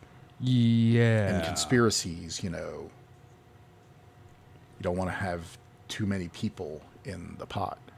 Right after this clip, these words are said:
Speaker 1: Yeah. Uh, uh,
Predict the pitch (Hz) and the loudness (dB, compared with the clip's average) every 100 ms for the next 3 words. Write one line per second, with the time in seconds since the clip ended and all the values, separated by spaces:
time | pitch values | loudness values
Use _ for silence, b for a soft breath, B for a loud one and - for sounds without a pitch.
0 | - 160 170 180 147 135 131 131 B - | -10 -2 4 6 6 6 4 2 B -10
1 | - 139 139 - - 139 131 127 113 92 | -2 0 0 -2 0 4 6 6 2 0
2 | 90 113 104 | -4 -6 -6